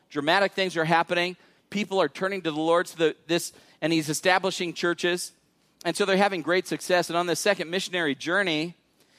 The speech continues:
he takes along Silas and Timothy with him. And in this, right where we're gonna get to in chapter sixteen, they just led a businesswoman to the Lord,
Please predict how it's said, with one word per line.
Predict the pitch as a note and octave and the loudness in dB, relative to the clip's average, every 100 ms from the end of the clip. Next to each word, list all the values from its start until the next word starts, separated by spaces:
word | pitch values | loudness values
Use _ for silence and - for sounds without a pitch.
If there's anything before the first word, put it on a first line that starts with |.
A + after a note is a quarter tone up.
| _ | _
he | F3 | -6
takes | - F#3+ - | 2 0 2
along | F3 E3+ D#3+ D#3 D#3+ _ | 2 4 4 2 -2 _
Silas | - F3+ F3+ G3 G#3 - | -2 2 4 4 0 -2
and | D3 C#3 | -6 -2
Timothy | G#3 G#3 - D3 | -2 -2 -2 -2
with | D3+ F3 | 0 0
him. | C3 F2 _ _ _ _ _ _ _ _ _ _ - | 0 -4 _ _ _ _ _ _ _ _ _ _ 0
And | F#3 F3+ F3+ - - | 2 2 0 -6 -4
in | F3 | -2
this, | F3+ F3 - - | 0 -2 -6 -4
right | F3 A#3 | 0 2
where | A3 | 2
we're | F#3+ | 0
gonna | E3+ F3 | -2 0
get | D#3+ F#3 | 0 0
to | E3+ | -4
in | C3+ | 0
chapter | E3+ E3 D#3 | 2 2 -2
sixteen, | - D#3+ - F3 | -4 -6 -2 -2
they | D#3 C3+ | -2 -2
just | F3+ F3+ | -2 -4
led | D#3+ F3+ | 0 0
a | F3+ | 2
businesswoman | D#3+ D#3 E3 D#3 D#3+ F3 C3+ | -2 -4 -8 -6 -4 -2 -6
to | - | -6
the | C3 | -6
Lord, | B2 E3 E3+ C#3 | 0 2 4 4